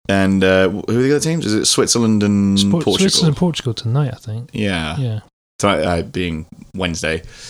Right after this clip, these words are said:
Speaker 1: Um, so, yeah, I mean, t-, t-, could beat all of those teams.
Speaker 2: Yeah.
Speaker 1: Um,
Speaker 2: I mean, Netherlands have some, like, well, now they have, like, Van Dijk and De Ligt, who are pretty decent. And, but I would say up front, they still have, like,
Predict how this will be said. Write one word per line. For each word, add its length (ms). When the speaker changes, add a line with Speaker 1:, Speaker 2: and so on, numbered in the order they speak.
Speaker 1:
Um, 480
so, 100
yeah, 120
I 40
mean, 260
t-, 100
t-, 340
could 200
beat 200
all 180
of 60
those 220
teams. 500
Speaker 2:
Yeah. 200
Speaker 1:
Um, 600
Speaker 2:
I 40
mean, 120
Netherlands 300
have 140
some, 220
like, 240
well, 100
now 120
they 120
have, 140
like, 140
Van 220
Dijk 360
and 100
De 80
Ligt, 220
who 100
are 40
pretty 180
decent. 440
And, 140
but 240
I 100
would 140
say 200
up 120
front, 420
they 80
still 260
have, 180
like, 200